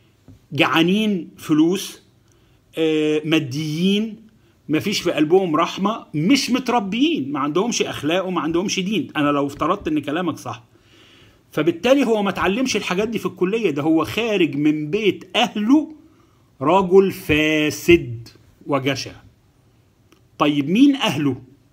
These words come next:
اللي ربوه يبقى فاسد وجاشع؟ هو حضرتك المريض. يعني الدكتور ده اللي انت قاعد قدامه هو ابنك وأخوك وابن خالتك وابن عمك،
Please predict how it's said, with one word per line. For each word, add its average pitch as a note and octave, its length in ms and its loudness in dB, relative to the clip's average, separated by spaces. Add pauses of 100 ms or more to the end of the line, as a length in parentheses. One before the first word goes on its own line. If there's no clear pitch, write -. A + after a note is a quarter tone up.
(1120)
اللي D#3+ 240 2
ربوه E3 400 0
يبقى F#3+ 260 -4
فاسد F#3 400 -2
وجاشع؟ D3 640 -2 (140)
هو C3 260 -2
حضرتك C#3+ 580 -2
المريض. C3 580 -2 (1160)
يعني C3+ 240 0
الدكتور E3+ 520 2
ده F3 340 0
اللي D3+ 200 0
انت F3 140 -2
قاعد E3 300 -4
قدامه D3+ 440 -2
هو C#3+ 240 2
ابنك F#3 580 -2
وأخوك C#3 760 -2 (220)
وابن C3 300 -2
خالتك F#3 520 -2
وابن D3 200 -2
عمك، D#3+ 540 -4